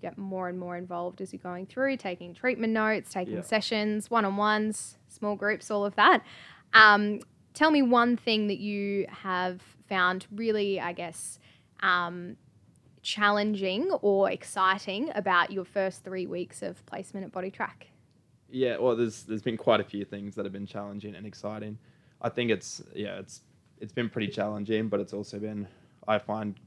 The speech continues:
Speaker 2: quite interesting 'cause it's obviously a, uh, field of exercise physiology that I haven't really got too much experience with.
Speaker 1: Being
Speaker 2: So
Speaker 1: a clinical setting more
Speaker 2: Yeah,
Speaker 1: so.
Speaker 2: clinical setting,
Speaker 1: Yeah.
Speaker 2: exactly. So,
Speaker 1: Yeah.
Speaker 2: um,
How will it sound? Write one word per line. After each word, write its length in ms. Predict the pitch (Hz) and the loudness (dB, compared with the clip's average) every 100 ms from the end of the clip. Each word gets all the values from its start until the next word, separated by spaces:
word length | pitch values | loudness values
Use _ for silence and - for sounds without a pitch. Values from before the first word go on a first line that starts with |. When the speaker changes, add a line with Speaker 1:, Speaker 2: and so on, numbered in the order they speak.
| - | -20
Speaker 2:
quite 280 | - 110 104 | -6 -4 -2
interesting 500 | 107 - 110 127 127 | -6 -8 -10 -8 -8
'cause 100 | 110 | -6
it's 200 | 104 - | -8 -8
obviously 600 | 104 107 107 - 107 101 - _ _ _ - | -10 -8 -8 -6 -6 -6 -6 _ _ _ -2
a, 120 | 104 | 2
uh, 280 | 101 101 101 | 4 2 0
field 400 | - 107 104 104 | 0 2 4 2
of 80 | 101 | -2
exercise 460 | - 107 101 104 | -6 -8 -8 -8
physiology 520 | - 101 107 107 101 101 | -10 -10 -8 -8 -8 -8
that 120 | 107 | -8
I 120 | 104 | -8
haven't 220 | 101 98 | -8 -10
really 240 | 107 107 104 | -6 -4 -2
got 160 | 107 | -4
too 120 | - | -2
much 220 | 107 98 101 | -2 -2 -4
experience 600 | - 110 113 123 139 - | -4 0 0 0 -2 -2
with. 180 | - - _ _ _ _ _ - | -2 -4 _ _ _ _ _ -8
Speaker 1:
Being 140 | 202 | 4
Speaker 2:
So 100 | 113 | 8
Speaker 1:
a 240 | 110 101 - _ | 8 6 0 _
clinical 420 | - - 190 190 | -16 -14 -12 -12
setting 360 | - 180 180 185 | -6 -6 -6 -2
more 100 | 127 | 2
Speaker 2:
Yeah, 140 | 113 | 2
Speaker 1:
so. 140 | 196 196 | 4 4
Speaker 2:
clinical 300 | 330 349 101 | 4 2 -2
setting, 300 | 110 175 104 | -2 -2 -2
Speaker 1:
Yeah. 40 | |
Speaker 2:
exactly. 480 | 101 101 110 104 101 | -6 -8 -10 -12 -10
So, 280 | - 110 107 | 0 4 4
Speaker 1:
Yeah. 320 | - 113 110 | 4 2 2
Speaker 2:
um, 200 | 107 | 2